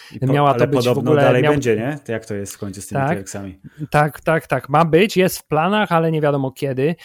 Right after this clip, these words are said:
Speaker 2: Miał być przecież zwieńczenie kanadyjskiej trylogii, czyli, y, Łosio Szczęki.
Speaker 1: O.
Speaker 2: <laughs> Nie, nie wiem, jak to zostanie przetłumaczone.
Speaker 1: Szczęki
Speaker 2: Jeśli w
Speaker 1: łosia
Speaker 2: ogóle
Speaker 1: może po prostu, no.
Speaker 2: Tak, Szczęki łosia. E, z-, miał być przecież jeszcze serial o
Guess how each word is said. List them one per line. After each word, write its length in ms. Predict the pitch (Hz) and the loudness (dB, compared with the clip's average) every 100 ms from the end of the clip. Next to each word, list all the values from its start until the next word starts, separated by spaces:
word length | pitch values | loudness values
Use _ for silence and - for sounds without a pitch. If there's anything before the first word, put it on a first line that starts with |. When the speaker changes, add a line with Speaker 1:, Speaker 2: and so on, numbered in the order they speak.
| - 143 | -10 0
Speaker 2:
Miał 180 | 160 | 2
być 160 | 165 156 | 4 0
przecież 400 | - 156 160 147 160 | -2 -2 0 -2 -2
zwieńczenie 640 | 147 135 160 147 170 156 | -2 -2 -2 -2 0 -2
kanadyjskiej 600 | 143 147 147 151 135 143 | -2 -4 -2 -4 -4 -8
trylogii, 480 | - 147 147 147 143 | -6 0 0 0 -4
czyli, 480 | 139 139 135 135 135 139 | -4 -2 0 0 -4 -8
y, 180 | 135 127 - 147 | -10 -10 -14 -6
Łosio 380 | 143 156 - 143 | 0 0 0 -6
Szczęki. 520 | - 160 143 165 202 | -4 -4 -4 -8 -8
Speaker 1:
O. 100 | 107 | -4
Speaker 2:
<laughs> 0 | |
Nie, 80 | - - - | -4 -4 0
nie 100 | 202 | 4
wiem, 160 | 165 175 | 4 4
jak 140 | 160 | 2
to 100 | - | 0
zostanie 420 | 147 151 165 160 160 | -2 -2 2 2 2
przetłumaczone. 720 | 165 151 156 151 143 143 202 - - - - 143 151 | 0 -2 0 0 -2 -6 -8 -12 -18 -14 -4 -2 -2
Speaker 1:
Szczęki 540 | - - 147 151 147 165 | -10 -14 -12 -2 2 4
Speaker 2:
Jeśli 160 | 156 | 4
w 40 | 170 | 4
Speaker 1:
łosia 220 | 180 196 | 4 6
Speaker 2:
ogóle 100 | 165 | 6
Speaker 1:
może 140 | 147 107 | 4 0
po 100 | 104 | -4
prostu, 360 | 107 - 101 | -8 -8 -10
no. 200 | 98 104 101 _ - 165 - - 139 | -10 -10 -14 _ -18 -18 -18 -16 -8
Speaker 2:
Tak, 200 | 139 127 | -6 -6
Szczęki 380 | - 156 147 156 | -6 -4 -2 0
łosia. 380 | 139 - 170 226 - - _ | 0 0 -4 -4 -10 -20 _
E, 60 | 143 147 147 147 147 151 | -4 0 0 0 0 -2
z-, 200 | 160 147 | -6 -6
miał 280 | 151 170 180 | 0 2 2
być 240 | 165 151 - | 2 -2 -4
przecież 360 | 151 139 147 | -10 -8 -6
jeszcze 280 | 156 - 139 | -4 -4 -6
serial 540 | - 160 143 135 131 131 | -4 -2 0 0 -2 -2
o 520 | 139 135 131 135 | -2 0 0 -2